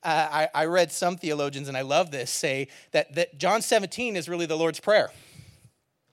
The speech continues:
And, you know, you can't say that, Pastor Mike. We know the Lord's Prayer, "Our Father who art in heaven, hallowed be thy name," right? We know the Lord's Prayer.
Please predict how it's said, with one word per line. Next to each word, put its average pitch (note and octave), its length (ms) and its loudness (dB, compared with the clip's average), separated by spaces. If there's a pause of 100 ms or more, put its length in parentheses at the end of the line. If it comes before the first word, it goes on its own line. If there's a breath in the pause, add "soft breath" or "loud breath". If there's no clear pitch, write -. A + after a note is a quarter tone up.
(920 soft breath)
And, F#3 180 -2
you G#3+ 80 0
know, G3+ 220 2 (100)
you F#3 140 -12
can't C4+ 240 0
say G#3+ 80 2
that, F#3 160 2
Pastor F3+ 240 0
Mike. G#3 160 2
We C4+ 120 -2
know C4+ 140 8
the A3+ 100 2
Lord's G3+ 300 2
Prayer, G3+ 420 4
"Our F#3 180 4
Father G3+ 300 2
who F#3 60 2
art G3 140 2
in E3+ 40 -18
heaven, G3 360 0
hallowed F#3 260 -2
be G#3 80 -12
thy G3 80 0
name," G3 160 -6
right? F#3+ 180 4
We B3+ 120 -4
know C#4+ 180 6
the A#3 140 2
Lord's G3+ 280 4
Prayer. F3+ 380 2